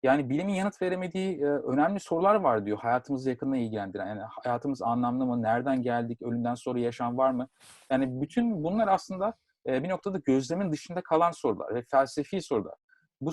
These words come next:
bu noktada bilim bize bir yanıt vermiyor. Bunların yanıtını bulmamız için,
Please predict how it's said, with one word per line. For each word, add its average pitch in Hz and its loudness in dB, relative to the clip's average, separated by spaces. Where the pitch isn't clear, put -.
bu 170 -4
noktada 170 0
bilim 180 -2
bize 147 -2
bir 156 -2
yanıt 170 -2
vermiyor. 135 0
Bunların 135 -2
yanıtını 175 -4
bulmamız 180 -4
için, 240 -8